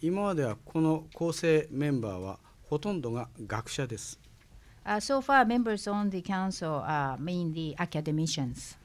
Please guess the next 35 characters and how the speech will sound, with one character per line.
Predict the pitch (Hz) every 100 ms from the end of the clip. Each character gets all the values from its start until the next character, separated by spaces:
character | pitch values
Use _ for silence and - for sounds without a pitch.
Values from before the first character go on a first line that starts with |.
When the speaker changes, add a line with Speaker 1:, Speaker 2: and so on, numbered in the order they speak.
| - - -
Speaker 1:
一 | - 220
つ | 170
間 | 139
違 | 143 123
う |
と | 120
学 | 120 131
者 | -
の | 160
サ | 151 156
ロ | 123
ン |
で | 92
終 | 87
わ | 90
っ |
て | 87
し | -
ま | 82
い | 78
ま | 80
す。 | - - - -
Speaker 2:
So | - 214 196 160
if | 185 185 190
it | 180
goes | 190 185 175
wrongly, | 185 208 214 233 247 208
then | 185 175 165
it | 165
just | 170 - 180
end | 180 202
up | 190
having | 165 160 160 156 156
a, | 156
a | 147